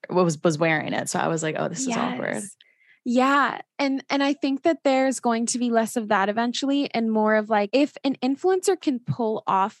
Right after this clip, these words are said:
Speaker 2: what Michael Jordan did with Nike, creating a product, the Air Jordan shoe, like, Jordans, like, those shoes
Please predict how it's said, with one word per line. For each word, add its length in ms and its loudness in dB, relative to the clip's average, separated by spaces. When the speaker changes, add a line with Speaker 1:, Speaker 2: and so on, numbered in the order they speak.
Speaker 2:
what 180 0
Michael 420 0
Jordan 480 0
did 420 -2
with 380 -2
Nike, 680 -2
creating 840 0
a 80 -2
product, 580 -2
the 280 -2
Air 280 2
Jordan 380 -2
shoe, 260 -4
like, 200 -2
Jordans, 500 0
like, 140 -4
those 240 4
shoes 500 0